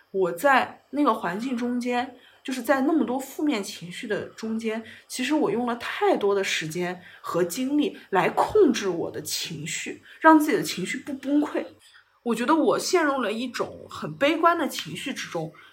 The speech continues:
这个其实在我，我们认识这么多年来，其实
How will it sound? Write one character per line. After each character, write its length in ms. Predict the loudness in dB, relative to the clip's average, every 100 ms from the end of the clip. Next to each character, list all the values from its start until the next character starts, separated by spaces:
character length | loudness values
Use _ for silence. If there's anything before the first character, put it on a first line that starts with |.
| 2
这 140 | 4
个 100 | 4
其 180 | 0 -4
实 200 | -6 -2
在 220 | 4 6
我， 480 | 4 0 -4 -6 -12 _
我 80 | -4
们 120 | 0
认 100 | 0
识 120 | 0
这 100 | -2
么 120 | -6 -4
多 180 | -4
年 280 | -4 -6 -8
来， 260 | -10 -10 -12 -18 _
其 140 | -10
实 380 | -6 -6 -6 -10